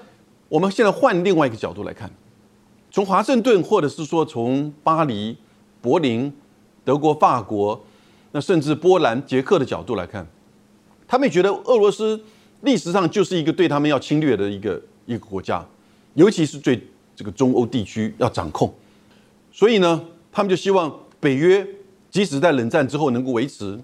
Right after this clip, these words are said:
能够东扩，往东边的这个扩张，去确保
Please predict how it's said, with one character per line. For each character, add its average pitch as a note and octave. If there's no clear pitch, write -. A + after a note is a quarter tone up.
能 C#3
够 F3
东 D#3+
扩， -
往 G2+
东 D#3+
边 D3
的 A2
这 A#2+
个 A2+
扩 C3
张， C3+
去 F3
确 A3+
保 G#2+